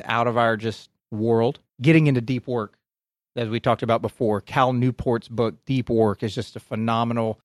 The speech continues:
book. I would encourage you guys all to get it. Um, but I would ask you guys, are you enslaved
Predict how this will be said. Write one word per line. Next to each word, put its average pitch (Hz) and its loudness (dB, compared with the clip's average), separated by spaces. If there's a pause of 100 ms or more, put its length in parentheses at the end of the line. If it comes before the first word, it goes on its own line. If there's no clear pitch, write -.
book. 117 0
I 117 4
would 110 2
encourage 113 4
you 120 6
guys 113 6
all 117 6
to 107 0
get 113 2
it. 110 0 (300)
Um, 113 2
but 131 2
I 147 8
would 143 8
ask 165 4
you 135 -2
guys, 113 2
are 123 0
you 123 2
enslaved 135 0